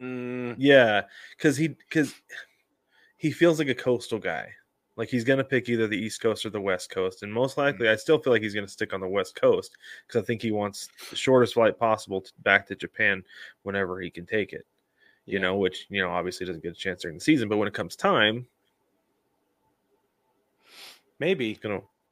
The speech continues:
Speaker 2: But also, I don't know, he doesn't feel like a middle, like a Midwest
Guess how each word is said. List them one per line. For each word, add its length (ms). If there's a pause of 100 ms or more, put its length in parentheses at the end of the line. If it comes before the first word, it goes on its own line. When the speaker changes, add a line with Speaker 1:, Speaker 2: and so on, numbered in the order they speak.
(1000)
Speaker 2:
But 180
also, 560 (720)
I 60
don't 100
know, 60
he 120
doesn't 320
feel 120
like 120
a 40
middle, 420 (640)
like 140
a 60
Midwest 840